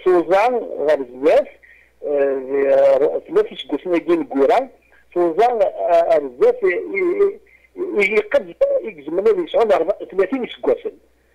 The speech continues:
ي-، ي-, ثلاثين سكوسن، لكن ن-، نعاود ن-، ن-, نرد ثلاثين سكوسن من غير روحن.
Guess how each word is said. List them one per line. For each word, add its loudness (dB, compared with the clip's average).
ي-، -8
ي-, -6
ثلاثين 0
سكوسن، -2
لكن -2
ن-، 0
نعاود 2
ن-، 2
ن-, -8
نرد 4
ثلاثين 2
سكوسن -2
من 0
غير -2
روحن. 0